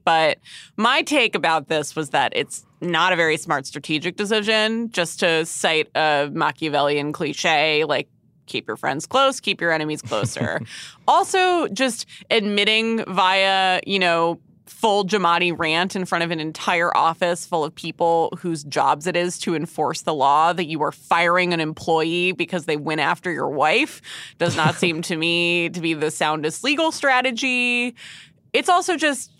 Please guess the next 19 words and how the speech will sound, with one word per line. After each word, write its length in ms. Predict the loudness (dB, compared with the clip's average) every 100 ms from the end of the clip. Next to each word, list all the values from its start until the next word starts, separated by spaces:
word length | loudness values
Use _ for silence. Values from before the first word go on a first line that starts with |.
| _
you 140 | -2
know, 160 | 2 2
you 580 | 0 -2 0 0 0 -2
have 400 | -4 -2 0 0
someone 680 | 0 -2 2 2 2 0 -4 -6
who 540 | -4 -2 0 -2 -4 -6 _ _ _ -8
maybe 500 | 0 0 2 0 -2
isn't 180 | -2 -2
able 200 | -2 -4
to 80 | -8
prove 500 | -8 0 0 0 -2
the 140 | 0
wrongdoing, 640 | 2 0 0 -2 -2 -2
but 120 | -4 -6
knows 400 | 0 2 2 -2
you 80 |
did 200 | -2 -2
something 360 | -2 -4 -4 -6
wrong, 680 | 0 2 4 4 2 -2